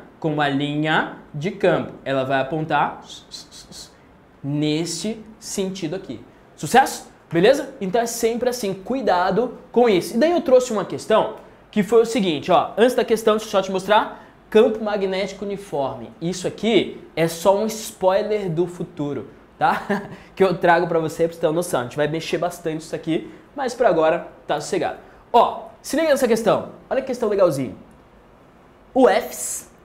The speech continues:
dois mil e dezoito fala o seguinte. A figura representa um ímã em forma de barra. Seus dois polos magnéticos, norte e sul, e algumas linhas de indução contidas no plano da figura do campo magnético criado pelo ímã.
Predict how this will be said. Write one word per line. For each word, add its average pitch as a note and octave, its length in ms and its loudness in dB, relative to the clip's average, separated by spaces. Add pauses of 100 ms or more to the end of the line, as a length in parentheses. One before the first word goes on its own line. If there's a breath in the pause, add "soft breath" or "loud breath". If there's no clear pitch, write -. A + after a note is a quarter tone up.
dois F#3 280 6
mil F#3 140 -2
e F#3 40 -4
dezoito D#3+ 320 2
fala F3+ 160 2
o - 20 -4
seguinte. C3+ 400 -6 (160)
A A3+ 100 2
figura A#3 340 2
representa G#3 460 2
um A#3+ 80 2
ímã G3+ 580 4
em F#3 140 2
forma C#3 320 0
de D#3+ 100 0
barra. C3 300 0 (680)
Seus F3+ 300 4
dois B3+ 300 0
polos F3 320 2
magnéticos, C#3+ 560 -6
norte F3 360 -2
e - 20 0
sul, D3 320 -4 (280 loud breath)
e F3+ 80 6
algumas F3+ 480 4
linhas E3+ 300 -2
de D3+ 80 -4
indução D3 420 0
contidas F3+ 520 0
no F3 100 -4
plano D3 260 -6
da C#3 60 -2
figura C#3+ 360 -2
do D3 100 -2
campo C3+ 240 -8
magnético C3+ 400 -6
criado E3 640 4
pelo C#3 240 0
ímã. D#3 400 2